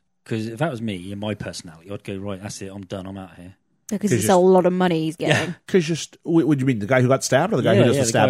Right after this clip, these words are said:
Speaker 3: stabbing?
Speaker 1: got the stabbed.
Speaker 3: I assume he's been promised a whole ton of money.
Speaker 2: Also, they'll probably just kill him if he then stops.
Speaker 3: Or expose him.
Speaker 2: Yeah.
Speaker 1: Mm.
Speaker 3: Too much,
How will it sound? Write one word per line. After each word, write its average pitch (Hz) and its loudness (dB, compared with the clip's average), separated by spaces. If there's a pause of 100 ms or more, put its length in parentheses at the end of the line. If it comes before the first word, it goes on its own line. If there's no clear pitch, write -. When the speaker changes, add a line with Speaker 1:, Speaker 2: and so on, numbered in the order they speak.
Speaker 3:
stabbing? - -2
Speaker 1:
got 120 -2
the 110 -14 (120)
stabbed. 98 -10 (240)
Speaker 3:
I 113 0
assume 131 -2
he's 110 -2
been 104 -4
promised 90 -8
a 78 -6
whole 78 -8
ton - -8
of 69 -12
money. - -18 (300)
Speaker 2:
Also, 247 6
they'll 208 4
probably 220 2
just 175 -4
kill 208 2
him 151 -4
if - -8
he 165 -2
then 165 -4
stops. - -6
Speaker 3:
Or 156 6
expose 139 2
him. 71 -12
Speaker 2:
Yeah. 170 -4 (480)
Speaker 1:
Mm. 95 -14 (400)
Speaker 3:
Too - -6
much, 117 -2